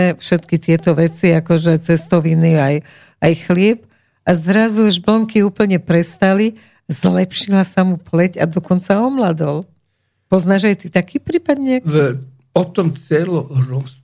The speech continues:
Speaker 2: celo vreme my tu
Speaker 1: Celý čas o tom
Speaker 2: rozprávame. Celý
Speaker 1: hovoríme.
Speaker 2: čas, pardon. Celý čas my tu rozprávame.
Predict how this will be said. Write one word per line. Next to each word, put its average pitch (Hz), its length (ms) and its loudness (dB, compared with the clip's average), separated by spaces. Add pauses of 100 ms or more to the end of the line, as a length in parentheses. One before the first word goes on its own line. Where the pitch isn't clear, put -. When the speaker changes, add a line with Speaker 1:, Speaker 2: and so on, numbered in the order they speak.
Speaker 2:
celo 185 320 -2
vreme 131 560 -2
my 131 260 -4
tu - 140 -10
Speaker 1:
Celý 185 240 2
čas 160 280 -2
o 156 100 -2
tom 156 260 -4
Speaker 2:
rozprávame. 147 100 -6
Celý 131 220 0
Speaker 1:
hovoríme. 127 100 -10
Speaker 2:
čas, 131 180 -8
pardon. - 360 -18 (160)
Celý 196 380 -6
čas 170 280 -12 (140)
my 131 260 2 (120)
tu 127 140 -16 (120)
rozprávame. 147 960 -10